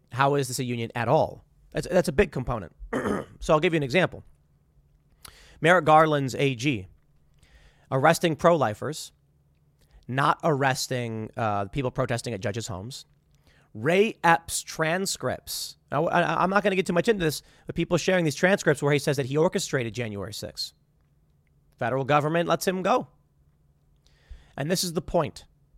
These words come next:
This is what foments civil war. Whether we get there or not, I, I don't know. I think we're in a fifth generational war already. But whether it goes hot conflict, I don't know. The fact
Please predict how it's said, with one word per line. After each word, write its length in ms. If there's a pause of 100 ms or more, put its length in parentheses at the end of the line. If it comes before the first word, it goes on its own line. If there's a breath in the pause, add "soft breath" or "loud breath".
(280)
This 220
is 180
what 340
foments 640
civil 400
war. 380 (640)
Whether 240
we 80
get 140
there 160
or 20
not, 160
I, 220
I 40
don't 100
know. 220 (240)
I 100
think 200
we're 80
in 80
a 40
fifth 220
generational 520
war 200
already. 460 (800 soft breath)
But 60
whether 260
it 80
goes 200
hot 300
conflict, 480
I 60
don't 80
know. 160 (1040)
The 80
fact 420